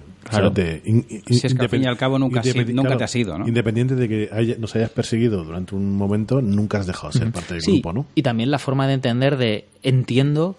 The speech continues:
Speaker 1: que estabas haciendo lo que estás haciendo porque es lo que te, lo que te tocaba
Speaker 3: Lo que te
Speaker 1: hacer".
Speaker 3: tocaba
Speaker 2: Sí,
Speaker 3: hacer.
Speaker 2: supervivencia,
Speaker 1: Exacto,
Speaker 2: ¿no? Que decíamos, ¿no?
Speaker 1: exacto.
Speaker 3: A mí hay un detalle, por cierto, en todo este momento en el que, en el que Thornton está esperando y es el viento.
Speaker 1: Ujú.
Speaker 3: Que a mí me encanta ese, como ese viento que lo barre todo.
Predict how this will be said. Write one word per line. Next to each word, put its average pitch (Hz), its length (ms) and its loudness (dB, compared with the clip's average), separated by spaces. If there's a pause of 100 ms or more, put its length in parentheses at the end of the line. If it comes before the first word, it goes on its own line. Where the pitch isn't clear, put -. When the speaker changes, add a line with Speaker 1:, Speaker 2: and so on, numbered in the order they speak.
Speaker 1:
que 123 120 -6
estabas 123 360 0
haciendo 131 680 2
lo 123 140 4
que - 80 -4
estás 123 180 0
haciendo 131 280 0
porque 123 180 0
es 104 60 -2
lo 135 80 0
que 110 80 0
te, - 120 -12 (140)
lo 107 140 -2
que 95 80 -10
te 104 80 -6
tocaba - 220 2
Speaker 3:
Lo 104 40 4
que 110 80 2
te 120 60 2
Speaker 1:
hacer". 101 100 2
Speaker 3:
tocaba 98 200 2
Speaker 2:
Sí, 131 60 2
Speaker 3:
hacer. 107 100 0
Speaker 2:
supervivencia, 98 320 2 (120)
Speaker 1:
Exacto, 95 100 2
Speaker 2:
¿no? 123 60 2
Que 113 60 2
decíamos, 87 380 -2
¿no? 101 60 0
Speaker 1:
exacto. - 240 -2 (140)
Speaker 3:
A 113 80 0
mí 156 120 4 (160)
hay 156 120 2
un 202 60 2
detalle, 180 360 0
por - 200 -6
cierto, 151 340 -2
en 107 200 0
todo 123 140 0
este 151 180 -4
momento 131 320 4
en 101 80 2
el 92 100 -2
que, 87 480 -4
en 90 100 -4
el 90 80 -2
que 90 80 -6
Thornton 135 320 0
está 127 160 -2
esperando 120 640 2
y 104 80 -2
es - 180 -4
el 113 140 0
viento. 107 340 0 (840)
Speaker 1:
Ujú. 123 160 4
Speaker 3:
Que 135 60 2
a - 20 2
mí - 80 4
me 143 80 4
encanta 127 380 2
ese, 117 200 -2
como 110 160 2
ese 135 160 0
viento 139 300 2
que 127 100 2
lo 110 100 4
barre 123 280 4
todo. 135 320 0